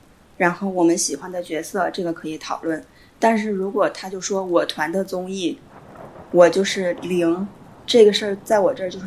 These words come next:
丝毫的东西都没有。然后呢，我听播客他不听，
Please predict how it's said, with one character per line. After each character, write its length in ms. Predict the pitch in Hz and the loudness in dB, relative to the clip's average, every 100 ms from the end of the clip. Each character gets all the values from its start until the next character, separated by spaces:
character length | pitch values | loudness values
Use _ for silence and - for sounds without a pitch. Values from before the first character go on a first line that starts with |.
| 175 | -10
丝 360 | - - - 240 | -10 -8 -2 -2
毫 280 | - 139 143 | -2 -4 -2
的 140 | 151 | -2
东 220 | 165 165 | 0 -2
西 320 | 165 156 151 - | -2 -8 -10 -10
都 140 | - 208 | -6 -2
没 200 | 180 147 | -2 -4
有。 160 | - - - - - - - | -6 -10 -18 -20 -20 -16 -2
然 140 | 196 | 0
后 140 | 233 247 | 0 -4
呢， 240 | 233 240 - | -8 -6 2
我 120 | - | 2
听 220 | - 226 | 2 -6
播 160 | 220 220 | -4 -6
客 180 | 220 202 | -8 -10
他 180 | - | -8
不 160 | 202 190 | -10 -10
听， 340 | - 196 190 | -12 -12 -12